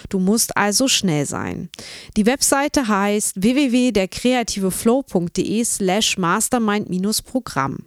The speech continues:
Den Link findest du auch nochmal in den Shownotes.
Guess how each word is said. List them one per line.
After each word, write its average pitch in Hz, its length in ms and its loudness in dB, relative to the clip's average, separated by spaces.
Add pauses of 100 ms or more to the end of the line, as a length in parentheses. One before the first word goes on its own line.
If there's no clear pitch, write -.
(800)
Den 220 80 6
Link 294 240 2
findest - 340 0
du - 60 2
auch 180 180 0
nochmal 208 300 2
in 208 80 0
den 269 140 0
Shownotes. - 800 -2